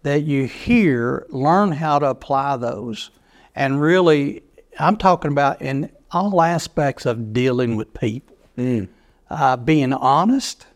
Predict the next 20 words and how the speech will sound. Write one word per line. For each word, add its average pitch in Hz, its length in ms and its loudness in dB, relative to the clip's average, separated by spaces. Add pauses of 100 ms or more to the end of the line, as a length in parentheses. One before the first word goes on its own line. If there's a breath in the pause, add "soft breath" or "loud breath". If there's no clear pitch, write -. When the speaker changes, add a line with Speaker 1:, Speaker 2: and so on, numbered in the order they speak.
(120)
Speaker 2:
Mm. 143 440 -16
Speaker 1:
Uh, 135 400 2 (1080)
the - 80 -4
kids, 170 580 0
and 113 160 -4
Sherry 147 460 0
in 120 100 -2
particular, 196 840 -2
will 135 200 -2
not 143 320 2
go 160 160 4
with 190 180 0
me 170 280 0
to 165 120 -14
trade 143 380 -2
for 135 160 -4
a 123 60 -4
vehicle. 123 680 -4 (160)
You 160 160 0
know, 156 400 0